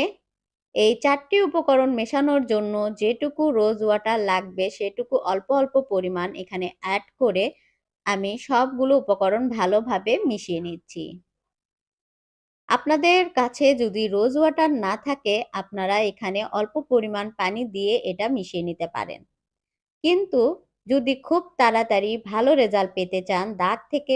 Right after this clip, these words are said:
মুক্ত হতে চান, তাহলে অবশ্যই এখানে রোজ ওয়াটার অ্যাড করার চেষ্টা করবেন।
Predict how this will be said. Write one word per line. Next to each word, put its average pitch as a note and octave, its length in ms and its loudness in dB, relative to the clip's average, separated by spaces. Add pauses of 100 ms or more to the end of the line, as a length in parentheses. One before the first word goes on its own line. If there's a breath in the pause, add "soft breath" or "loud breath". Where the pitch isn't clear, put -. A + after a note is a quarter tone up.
(140)
মুক্ত G3 260 -12 (120)
হতে F3+ 280 -4
চান, F3 160 -4 (160)
তাহলে A3 340 0 (240)
অবশ্যই B3+ 460 0
এখানে F#3 240 -4 (120)
রোজ G#3 240 -2
ওয়াটার G#3+ 360 -4 (200)
অ্যাড F#3 280 -4
করার A3+ 220 -2 (100)
চেষ্টা F#3+ 280 -8 (100)
করবেন। - 320 -12